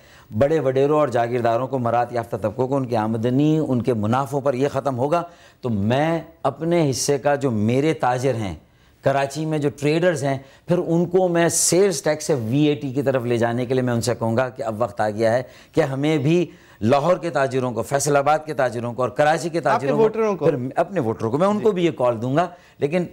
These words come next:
Speaker 2: लेकिन
Speaker 1: वो,
Speaker 2: उससे पहले
Speaker 1: वो
Speaker 2: बस मैं टैक्स दूं और आप टैक्स दें और बाकी सब लोग चोरी करते रहें।
Speaker 1: हाँ, ये चोरी कर रहे हैं, इसीलिए मैं
Speaker 2: ताजिर भी तो चोरी
Speaker 1: मैं,
Speaker 2: कर
Speaker 1: मैं,
Speaker 2: रहे हैं, सर।
Speaker 1: नहीं,
Speaker 2: साठ
Speaker 1: मैं, मैं एक रोड मैप बनाना चाहता हूँ।
Speaker 2: सही।
Speaker 1: मैं ये नहीं कह रहा हूँ, उस रोड मैप को आप मेरे से मुज़ाकरात कर लें।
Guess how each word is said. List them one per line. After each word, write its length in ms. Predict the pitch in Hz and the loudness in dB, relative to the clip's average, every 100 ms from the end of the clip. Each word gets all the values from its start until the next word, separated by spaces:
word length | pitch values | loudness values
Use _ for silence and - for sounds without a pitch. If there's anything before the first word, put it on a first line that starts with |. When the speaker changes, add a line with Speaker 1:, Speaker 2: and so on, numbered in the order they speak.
| - | -2
Speaker 2:
लेकिन 180 | 220 233 | 0 2
Speaker 1:
वो, 60 | 190 | 2
Speaker 2:
उससे 140 | 269 | 2
पहले 220 | 247 247 | 2 4
Speaker 1:
वो 60 | 247 | 2
Speaker 2:
बस 100 | 233 | 0
मैं 160 | 220 220 | 0 2
टैक्स 220 | 208 175 | 0 2
दूं 120 | 202 | 2
और 120 | 180 | 4
आप 180 | 165 165 | 2 2
टैक्स 200 | 165 151 | 0 0
दें 100 | 160 | 0
और 80 | 147 | 2
बाकी 220 | 147 151 | 2 2
सब 140 | 151 | -2
लोग 140 | 143 135 | -2 -2
चोरी 180 | 120 113 | -2 -4
करते 220 | 117 - | -6 -10
रहें। 80 | - - | -14 -4
Speaker 1:
हाँ, 120 | 120 | 0
ये 120 | 135 | 0
चोरी 280 | 160 165 175 | 0 0 0
कर 200 | 180 233 | 0 2
रहे 140 | 208 143 | 2 -2
हैं, 60 | |
इसीलिए 380 | 143 147 190 208 | -4 -2 2 2
मैं 180 | 202 196 131 - - - - | 2 0 -2 -16 -20 -6 0
Speaker 2:
ताजिर 260 | 170 214 | 2 2
भी 100 | 208 | 0
तो 100 | 208 | 0
चोरी 200 | 202 156 | 2 2
Speaker 1:
मैं, 100 | 180 | 2
Speaker 2:
कर 60 | 180 | 2
Speaker 1:
मैं, 80 | 202 | -2
Speaker 2:
रहे 80 | |
हैं, 60 | 156 | -2
सर। 60 | 151 | -2
Speaker 1:
नहीं, 140 | 175 | 2
Speaker 2:
साठ 240 | 160 175 - - | 2 2 -2 -10
Speaker 1:
मैं, 340 | 107 127 165 156 | -2 0 2 0
मैं 200 | 135 170 | 0 2
एक 120 | 120 | 2
रोड 280 | 117 147 113 | 0 0 0
मैप 220 | 120 113 | -2 -2
बनाना 380 | 92 92 87 82 | -2 -2 -2 -4
चाहता 280 | 82 76 - | -8 -12 -12
हूँ। 80 | |
Speaker 2:
सही। 100 | 120 | -2
Speaker 1:
मैं 100 | 107 | 0
ये 140 | 143 175 | 2 2
नहीं 120 | 220 | 0
कह 80 | 143 | -2
रहा 100 | 95 | -4
हूँ, 80 | - - - - | -10 -20 -6 -2
उस 160 | 180 | 0
रोड 260 | 151 185 196 | 2 2 4
मैप 200 | 202 202 | 2 0
को 60 | 202 | 0
आप 180 | 180 175 | 0 0
मेरे 180 | 170 175 | 0 0
से 120 | 165 | -2
मुज़ाकरात 640 | 127 120 123 123 151 151 | -2 0 -2 0 -2 -2
कर 120 | 147 165 | -4 -4
लें। 160 | 220 | -6